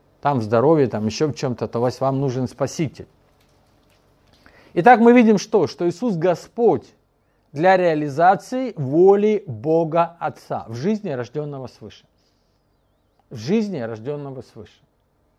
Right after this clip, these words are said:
Давайте я ещё раз, у меня есть побуждение ещё раз обозначить. Вы можете применять духовные дарования в своей жизни и видеть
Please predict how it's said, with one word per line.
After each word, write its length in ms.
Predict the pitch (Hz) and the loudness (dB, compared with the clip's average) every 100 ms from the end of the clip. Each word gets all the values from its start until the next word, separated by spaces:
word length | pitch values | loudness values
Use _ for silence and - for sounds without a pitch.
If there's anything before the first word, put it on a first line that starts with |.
| _ _ _ _ _ _ | _ _ _ _ _ _
Давайте 400 | 147 226 - 208 | -2 0 0 -2
я 140 | 196 185 | -2 -2
ещё 400 | 170 - - 170 | -6 -8 -6 -4
раз, 220 | 127 - | -4 -10
у 20 | |
меня 280 | 113 135 156 | -14 -10 -10
есть 100 | 131 | -10
побуждение 560 | 123 123 117 147 139 | -12 -12 -10 -10 -8
ещё 240 | 120 - 127 | -12 -10 -10
раз 180 | 120 120 | -10 -12
обозначить. 560 | 113 107 110 92 - _ _ _ _ _ _ _ _ _ _ _ _ | -16 -16 -18 -20 -20 _ _ _ _ _ _ _ _ _ _ _ _
Вы 160 | 120 190 | -8 -4
можете 400 | 247 214 190 175 | -2 -4 -4 -6
применять 560 | 175 165 160 180 160 | -6 -6 -6 -8 -6
духовные 520 | 147 143 160 160 156 | -8 -8 -10 -8 -10
дарования 640 | 143 139 131 131 127 123 113 | -6 -6 -6 -6 -8 -8 -10
в 40 | |
своей 260 | - 117 104 | -10 -10 -10
жизни 360 | 101 87 - _ _ _ _ _ _ _ _ _ _ | -14 -20 -20 _ _ _ _ _ _ _ _ _ _
и 100 | 143 | -8
видеть 320 | 147 175 160 | -8 -8 -10